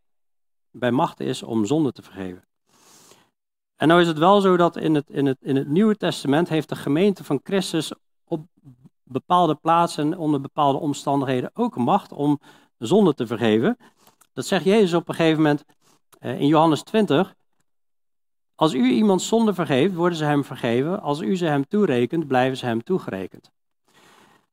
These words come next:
En dit staat ook in de context van, eh, Mattheüs achttien, wanneer gesproken wordt over gemeentetucht. Wanneer een broeder zondigt en hij blijft in zonde en hij bekeert zich niet, moet je, en hij heeft tegen jou gezondigd, ga je eerst naar een broeder toe.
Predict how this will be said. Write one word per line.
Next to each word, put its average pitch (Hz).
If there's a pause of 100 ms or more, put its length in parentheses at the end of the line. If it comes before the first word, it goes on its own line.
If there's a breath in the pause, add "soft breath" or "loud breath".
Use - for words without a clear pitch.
(1200)
En 156
dit 185
staat 190
ook 214
in 190
de 170
context 180
van, 151
eh, 135
Mattheüs 143
achttien, 185
wanneer 151
gesproken 175
wordt 151
over 143 (180)
gemeentetucht. 170
Wanneer 147
een 123
broeder 151
zondigt 175
en 120
hij 107
blijft 131
in 117
zonde 113
en 143
hij 117
bekeert 147
zich -
niet, 113
moet 151
je, 170
en 151
hij -
heeft 147
tegen 147
jou 180
gezondigd, 131
ga -
je 135
eerst 131
naar 131
een 117
broeder 120
toe. 262